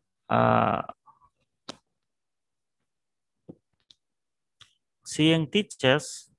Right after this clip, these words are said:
atau ini kita hilangkan aja deh. "Seeing teachers or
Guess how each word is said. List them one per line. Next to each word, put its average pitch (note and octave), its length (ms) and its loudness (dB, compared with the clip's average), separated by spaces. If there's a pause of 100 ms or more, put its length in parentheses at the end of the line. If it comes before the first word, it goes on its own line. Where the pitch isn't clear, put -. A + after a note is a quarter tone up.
(920)
atau C3 160 -2
ini D#3+ 160 0
kita D#3+ 240 -2
hilangkan B2+ 400 -6
aja E3 240 -8
deh. D3+ 160 -16 (1800)
"Seeing E3+ 460 4
teachers C3+ 400 2
or D#3 480 6